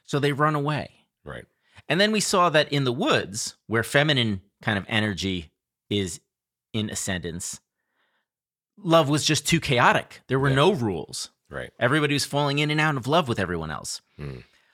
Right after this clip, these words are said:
Speaker 1: But now on the cosmic plane, Oberon and Titania have danced, so masculine and feminine are in order.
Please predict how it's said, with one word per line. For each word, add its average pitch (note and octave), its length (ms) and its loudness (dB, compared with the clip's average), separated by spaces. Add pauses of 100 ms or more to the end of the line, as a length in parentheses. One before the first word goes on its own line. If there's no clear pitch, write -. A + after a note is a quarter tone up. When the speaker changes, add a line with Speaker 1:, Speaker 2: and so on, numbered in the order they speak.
Speaker 1:
But D3 160 -2
now G#3 320 2
on D#3 140 0
the B2 60 -4
cosmic D3 640 -2
plane, F#2 600 -4 (340)
Oberon D3 460 2
and A#2+ 120 -2
Titania A2+ 440 -2
have F2+ 200 -6
danced, G#2 500 -4
so G2 440 0 (420)
masculine D3 680 -2
and A2 100 -2
feminine G#2+ 460 0
are G2 240 2
in F#2+ 180 -2
order. G2 400 -8